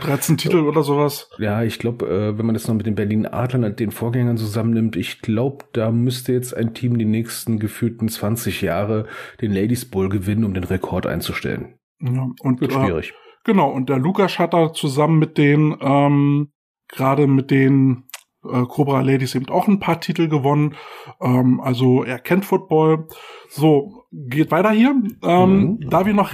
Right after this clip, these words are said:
Speaker 1: relativ neu sind und einen großen Teil an unerfahrenen Spielern haben, war es für uns klar,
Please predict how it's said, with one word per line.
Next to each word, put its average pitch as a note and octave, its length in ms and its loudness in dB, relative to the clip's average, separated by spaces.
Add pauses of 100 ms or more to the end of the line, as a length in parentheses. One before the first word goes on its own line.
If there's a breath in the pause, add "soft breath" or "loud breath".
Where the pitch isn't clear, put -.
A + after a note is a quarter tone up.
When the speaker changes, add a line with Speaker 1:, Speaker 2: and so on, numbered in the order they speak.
(100)
Speaker 1:
relativ G3 460 0
neu C3 240 4
sind F#3 240 2
und D3+ 100 -2
einen D3 160 2
großen F3+ 340 0
Teil E3+ 280 0
an C#3+ 120 0
unerfahrenen D3+ 640 0
Spielern C3 540 -4
haben, D#3+ 420 4
war - 160 0
es - 120 -6
für C3+ 100 -2
uns B2 320 -2
klar, D3+ 480 0